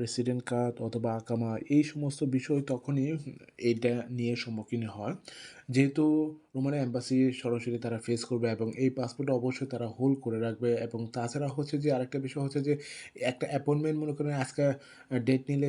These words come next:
যে এক সপ্তাহের মধ্যে পাবেন, কিন্তু তা না। হ্যাঁ, এক সময় ছিল অনেক আগে দুই হাজার একুশ বাইশ সালে এরকম ছিল যে আজকে ডেট নিলে সকালে দু একদিনের মধ্যে ডেট পাওয়া যেত, বা এমনও ছিল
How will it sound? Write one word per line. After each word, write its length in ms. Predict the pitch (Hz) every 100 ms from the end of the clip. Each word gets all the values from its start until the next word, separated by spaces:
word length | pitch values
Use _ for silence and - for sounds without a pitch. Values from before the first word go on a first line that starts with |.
| 135
যে 80 | 131 127 - 131
এক 60 | 123 - -
সপ্তাহের 280 | 127 135 135
মধ্যে 160 | 131 131
পাবেন, 200 | 127 135 131
কিন্তু 180 | 127 127 120
তা 80 | 110 107
না। 80 | 80 - - -
হ্যাঁ, 200 | 156 127 - 127
এক 60 | -
সময় 220 | 143 143 143
ছিল 180 | - 139 120 175 - - -
অনেক 160 | 131 127 120
আগে 140 | 113 113
দুই 100 | 107
হাজার 160 | 110 117
একুশ 160 | 117 120 113
বাইশ 140 | 110 -
সালে 140 | 117 120
এরকম 220 | 117 117 113 -
ছিল 120 | 113 113
যে 60 | 117 107
আজকে 200 | 107 127 113
ডেট 140 | 120 117
নিলে 160 | 147 139 135
সকালে 220 | 139 139 127
দু 60 | 123
একদিনের 220 | 113 120 120
মধ্যে 140 | 117 117
ডেট 120 | 113 117
পাওয়া 140 | 113
যেত, 120 | 113 117 117
বা 80 | 135 - - - 135
এমনও 240 | 143 175 165
ছিল 140 | 165